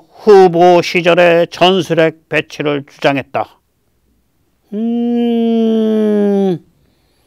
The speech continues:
그리고 황급히 입장을 바꿔서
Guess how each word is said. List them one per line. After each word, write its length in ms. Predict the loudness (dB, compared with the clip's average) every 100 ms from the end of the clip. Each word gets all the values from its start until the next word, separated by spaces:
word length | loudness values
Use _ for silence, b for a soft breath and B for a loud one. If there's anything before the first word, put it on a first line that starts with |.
| _ _ _ _ _ _ _ _ _
그리고 800 | 0 4 4 6 6 6 4 0 _ _ _ _ _ _ _ _ _ _ _ _ _ _ _
황급히 1000 | -4 -2 0 -2 -2 -2 2 2 2 -6 _ _ _
입장을 640 | -6 -4 2 2 2 -2
바꿔서 840 | -4 -8 -6 -4 -2 0 2 0